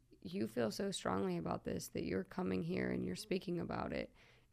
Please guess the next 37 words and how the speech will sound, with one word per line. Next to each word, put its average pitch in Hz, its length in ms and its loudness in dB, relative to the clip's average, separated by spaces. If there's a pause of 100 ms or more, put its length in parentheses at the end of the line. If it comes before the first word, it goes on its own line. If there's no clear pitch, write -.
(120)
in 165 480 4
the 165 100 0
light 175 320 2
that - 120 0
you're 175 140 0
speaking 180 460 -2
on 165 180 0
it - 180 -2
in, 165 460 2 (1600)
I 190 60 -6
think 214 280 0
you 214 120 -2
really 190 240 6
need 180 200 4
to 175 80 0
go 170 340 2
home 170 260 4
and 165 200 2
really 170 240 2
sit - 300 -4
down 175 280 2
with 165 140 -4
yourself - 580 -2
and 170 180 -4
think 185 180 -4
about - 380 0 (1160)
really 175 840 8
if 156 120 -2
this 170 200 -4
is 165 100 -2
someone 170 720 2
that 160 120 -2
you 175 220 0
see 180 380 2
in 180 120 2
your 170 140 2
future, 202 680 0